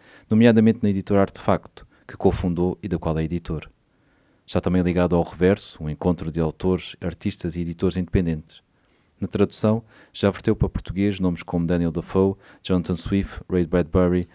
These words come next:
ou Viet Thanh Nguyen. Na poesia, é autor de imagens fortes,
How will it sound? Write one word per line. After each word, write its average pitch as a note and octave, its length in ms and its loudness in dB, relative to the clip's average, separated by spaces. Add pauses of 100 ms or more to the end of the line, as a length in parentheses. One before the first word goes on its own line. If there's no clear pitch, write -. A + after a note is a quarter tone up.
(120)
ou F2+ 100 -2
Viet F2+ 380 0
Thanh E2+ 240 -2 (100)
Nguyen. D#2+ 420 -4 (720)
Na F2+ 120 -4
poesia, G2 520 2 (300)
é F2 60 -4
autor F2 320 2
de F2 60 -2
imagens D#2+ 340 -2
fortes, - 580 -2